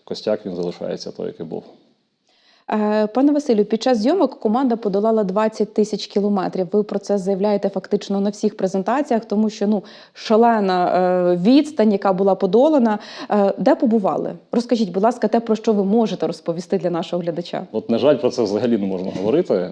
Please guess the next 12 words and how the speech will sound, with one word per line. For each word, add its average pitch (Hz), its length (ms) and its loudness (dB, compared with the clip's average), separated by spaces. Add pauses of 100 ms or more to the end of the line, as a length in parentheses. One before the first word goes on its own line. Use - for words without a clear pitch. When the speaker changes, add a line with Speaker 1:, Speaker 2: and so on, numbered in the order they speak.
Speaker 1:
тому 110 240 -2
що 95 580 0
ми - 120 0
кажемо 117 320 2
так: 98 240 -4
ми 127 100 2
об'їздили 113 420 0
всю 120 240 0
Україну, 98 460 0
це - 220 -2
реально 98 320 -2
факт. - 440 -4